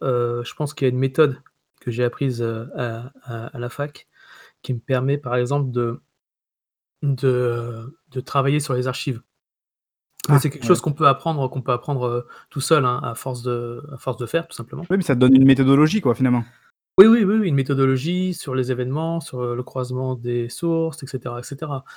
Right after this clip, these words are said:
Speaker 1: Mais c'est quelque chose qu'on peut apprendre aussi en journalisme quand on s'intéresse à des sources plus récentes.
Speaker 2: Ouais.
Speaker 1: Euh, mais, euh, en soi, c'est, oui, des méthodes, des, des, des manières de faire.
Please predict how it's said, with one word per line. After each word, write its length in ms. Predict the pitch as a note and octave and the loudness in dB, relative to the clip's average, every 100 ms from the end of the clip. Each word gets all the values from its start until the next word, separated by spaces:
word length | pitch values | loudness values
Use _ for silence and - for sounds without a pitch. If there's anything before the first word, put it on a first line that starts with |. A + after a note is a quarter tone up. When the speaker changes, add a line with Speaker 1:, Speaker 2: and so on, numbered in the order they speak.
| - | -10
Speaker 1:
Mais 60 | C3+ | -6
c'est 140 | D3+ | -6
quelque 120 | C#3 | -4
chose 160 | C#3 F3+ | -4 -6
qu'on 140 | - | -6
peut 160 | C#3 D#3 | -6 -2
apprendre 300 | D3 D#3+ D3 | -4 -2 -4
aussi 200 | C3+ - | -4 -4
en 120 | C3 | -6
journalisme 500 | B2+ B2+ D3+ D#3 B2 - _ | -4 -4 -4 -4 -8 -10 _
quand 180 | - B2 | -12 -10
on 320 | A#2+ A#2 A#2 | -10 -12 -14
s'intéresse 480 | A#2+ B2 C3+ C3 - | -10 -10 -6 -6 -4
à 60 | B2 | -6
des 80 | B2 | -6
sources 380 | - C#3 - | -10 -14 -16
plus 340 | - - B2 B2 | -14 -8 -6 -6
récentes. 460 | A#2+ - F#3 - _ _ - - - - _ | -6 -8 -10 -12 _ _ -20 -20 -20 -20 _
Speaker 2:
Ouais. 80 | B2+ | -6
Speaker 1:
Euh, 960 | A#2 A#2 A2+ A#2 A#2 A#2+ A#2+ A#2+ B2 - - - | -2 0 -2 -4 -8 -8 -8 -8 -12 -12 -14 -8
mais, 240 | C3+ C3 | -2 2
euh, 220 | C3 B2+ C3 - - - | 4 2 0 -6 -12 -2
en 100 | D3 | 0
soi, 300 | - E3+ E3+ | 2 4 2
c'est, 540 | - - D#3+ D3+ D3+ | 0 -8 -6 -4 -6
oui, 280 | - D3 F3 | -4 0 0
des 120 | C3+ | 2
méthodes, 440 | C3 B2+ C3+ C#3+ C3 | 0 0 2 0 0
des, 200 | B2+ B2 | -2 -2
des, 160 | C3 | -4
des 100 | C#3 | -4
manières 260 | C3+ C3+ C3+ | 0 0 0
de 80 | C3+ | -2
faire. 380 | - B2 - | -2 -4 -4